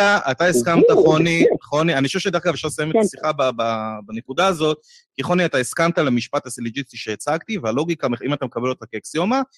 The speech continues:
Speaker 1: היא מחייבת אותך כרגע להאמין בכל דת שעברה מאב לבן. אתה הסכמת גם לפרמיסז שאני הצגתי, ואתה גם
Speaker 2: אני,
Speaker 1: הסכמת
Speaker 2: אני יכול לענות על, על, על
Speaker 1: למסקנה,
Speaker 2: האמירה הזאת
Speaker 1: רגע,
Speaker 2: שאמרת
Speaker 1: רגע,
Speaker 2: רגע?
Speaker 1: אתה גם הסכמת. עכשיו, אני שואל אותך, האם,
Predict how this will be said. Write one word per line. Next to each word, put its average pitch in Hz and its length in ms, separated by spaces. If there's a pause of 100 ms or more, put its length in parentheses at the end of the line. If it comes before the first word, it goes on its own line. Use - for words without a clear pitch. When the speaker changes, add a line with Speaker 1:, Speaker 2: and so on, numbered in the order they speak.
(140)
Speaker 1:
היא 123 80
מחייבת 135 480
אותך 139 280
כרגע 139 360
להאמין 147 300
בכל 151 260
דת 190 180
שעברה 143 400
מאב 151 300
לבן. 175 300
אתה 113 140
הסכמת 143 300 (460)
גם 170 200
לפרמיסז 180 720
שאני 113 240
הצגתי, 131 360
ואתה 160 200
גם 156 160
Speaker 2:
אני, 180 80
Speaker 1:
הסכמת 277 260
Speaker 2:
אני 175 80
יכול 226 200
לענות 262 200
על, 269 160
על, 160 160
על 170 60
Speaker 1:
למסקנה, 156 280 (260)
Speaker 2:
האמירה - 20
הזאת - 120
Speaker 1:
רגע, 170 220 (180)
Speaker 2:
שאמרת 143 160
Speaker 1:
רגע, 202 260
Speaker 2:
רגע? 185 100
Speaker 1:
אתה 190 140
גם 180 220
הסכמת. 226 400
עכשיו, 151 240
אני 151 100
שואל 226 280
אותך, 208 200 (420)
האם, 156 420